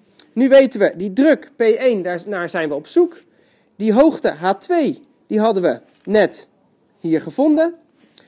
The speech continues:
Die druk P twee, die namen wij als de relatieve druk.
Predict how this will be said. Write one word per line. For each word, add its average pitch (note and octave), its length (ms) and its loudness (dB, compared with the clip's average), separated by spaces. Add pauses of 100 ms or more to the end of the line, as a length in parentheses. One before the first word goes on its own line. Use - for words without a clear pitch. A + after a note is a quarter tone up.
(220)
Die G#3 140 -6
druk A#3 320 -2
P A#3+ 80 -4
twee, A3 640 -4
die G#3+ 120 -8
namen A#3+ 300 -4
wij F#3 240 -4
als D#3+ 240 -12
de D#3+ 160 -10
relatieve G#3 880 -6
druk. A#3 420 -4